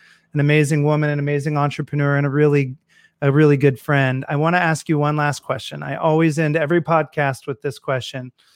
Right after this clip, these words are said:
There are a lot of people out there who wanna learn to lead with greater social impact. You have really brought together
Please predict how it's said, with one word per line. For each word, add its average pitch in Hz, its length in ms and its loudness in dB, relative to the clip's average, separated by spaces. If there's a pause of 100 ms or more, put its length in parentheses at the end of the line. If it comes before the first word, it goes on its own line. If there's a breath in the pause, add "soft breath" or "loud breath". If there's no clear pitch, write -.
(500 soft breath)
There 180 140 2
are 185 220 4
a 180 40 2
lot 175 200 2
of 175 100 -2
people 160 320 -6
out 151 180 0
there 143 160 -4
who 143 140 -4
wanna 143 320 -2
learn 139 480 -4
to 151 140 -6
lead 131 560 -6 (380 soft breath)
with 143 240 2
greater 135 380 2
social 131 480 -2
impact. 127 680 -8 (240)
You 175 320 0
have 160 720 0 (320)
really 190 720 2
brought 160 440 2
together 143 680 0